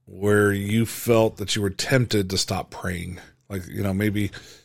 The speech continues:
maybe it was a squirrel ran by, maybe there was a sound, maybe the, maybe your phone made the,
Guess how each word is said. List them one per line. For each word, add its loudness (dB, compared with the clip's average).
maybe -2
it 2
was -2
a -4
squirrel 8
ran 4
by, 2
maybe 0
there 2
was -4
a -4
sound, 2
maybe 4
the, 0
maybe 4
your 6
phone 6
made 6
the, 4